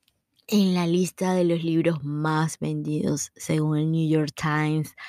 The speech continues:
por ciento ochenta y siete semanas y vendió más de diez millones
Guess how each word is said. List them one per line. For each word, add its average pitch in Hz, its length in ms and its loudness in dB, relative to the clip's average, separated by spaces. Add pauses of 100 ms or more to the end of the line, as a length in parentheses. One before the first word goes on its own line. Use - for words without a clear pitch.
(400)
por 165 320 4
ciento 185 800 2
ochenta 156 480 -4
y 151 80 -6
siete 156 500 -4
semanas 156 1200 -2
y 180 120 -4
vendió 151 320 -4
más 151 280 -6
de 165 240 -4
diez 190 800 0
millones 165 1080 -2